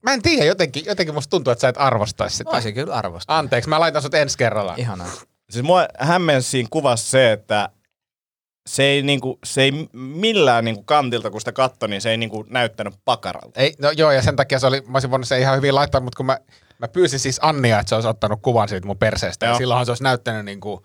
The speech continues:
Speaker 3: Mm. Perseeltä.
Speaker 1: perseeltä, mut kun mä otin niinku selfien, oho,
Speaker 3: Hop.
Speaker 1: sori,
Speaker 3: Ei,
Speaker 1: sori.
Speaker 3: ei mitään, ei mitään.
Speaker 1: Otin
Speaker 3: Muu
Speaker 1: niinku
Speaker 3: vaan.
Speaker 1: selfien siitä perseestä, niin, niin
Speaker 3: Mm.
Speaker 1: se sit näytti tosi oudolta. Se oli semmonen vaan niinku vittu liha, lihamöykky, möykky, jossa oli musta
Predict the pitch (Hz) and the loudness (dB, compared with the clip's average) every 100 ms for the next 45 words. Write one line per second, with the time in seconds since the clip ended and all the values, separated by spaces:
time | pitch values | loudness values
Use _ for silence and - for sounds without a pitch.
0 | _ 98 107 101 107 92 135 123 127 113 | _ -6 -4 -4 -6 -2 0 0 -2 -2
1 | 120 - 127 131 151 131 - 170 131 - | -2 -2 -2 0 -2 -2 0 2 2 -4
2 | 123 104 101 120 117 180 139 110 - - | -6 -6 -6 -12 0 0 2 -2 -2 -2
3 | 131 139 127 131 135 104 98 127 120 107 | 0 2 2 2 0 -2 -4 -4 -4 -4
4 | 92 - _ _ - 143 156 170 170 - | -8 -10 _ _ -2 0 2 0 0 2
5 | 226 180 - 151 123 131 123 - 131 117 | 2 2 0 2 4 2 0 2 2 2
6 | 127 110 - 113 - - 120 117 113 113 | 0 0 -2 -6 -6 -12 -8 -8 -8 -10
7 | 120 - 135 117 135 156 139 - 123 - | -8 -2 -2 -2 -4 -2 -2 -2 -2 0
8 | 127 104 110 87 - 127 147 123 143 139 | 0 0 -2 2 2 4 2 2 2 2
9 | 123 131 117 143 - 175 139 139 - - | 2 2 2 0 2 2 2 2 -2 -10
10 | 190 160 151 135 139 143 139 - - - | 0 2 2 2 2 2 0 -6 -8 -10
11 | - 202 202 262 - 185 175 143 147 123 | -12 -8 -4 -4 2 4 4 2 -2 2
12 | 123 - 131 127 131 127 - 117 | 2 2 0 0 0 -2 0 -2